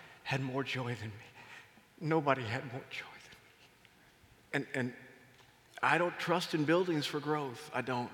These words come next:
I don't think buildings are a key to anything. There are pastors that have them that are trying to sell them. And there are pastors that don't that are trying to buy them.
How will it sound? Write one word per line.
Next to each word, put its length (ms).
I 100
don't 200
think 180
buildings 420
are 120
a 60
key 260
to 180
anything. 480
There 100
are 60
pastors 640
that 80
have 300
them 180
that 100
are 80
trying 300
to 100
sell 340
them. 100
And 120
there 100
are 20
pastors 540
that 160
don't 260
that 100
are 60
trying 300
to 80
buy 180
them. 240